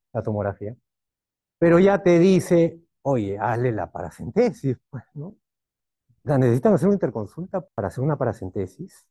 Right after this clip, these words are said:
Ya, la tercera interconsulta va a ser, ya,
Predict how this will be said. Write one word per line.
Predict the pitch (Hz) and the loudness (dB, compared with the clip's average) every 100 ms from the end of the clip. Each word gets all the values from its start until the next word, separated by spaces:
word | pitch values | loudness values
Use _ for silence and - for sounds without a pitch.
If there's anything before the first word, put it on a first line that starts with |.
| _ _ _ _ _ _ - | _ _ _ _ _ _ -2
Ya, | 151 | 0
la | 123 | 2
tercera | 131 117 | 0 2
interconsulta | 185 175 127 131 151 | 2 4 2 2 2
va | 139 | 2
a | 117 | 2
ser, | 135 131 | 2 0
ya, | 120 107 | 0 -4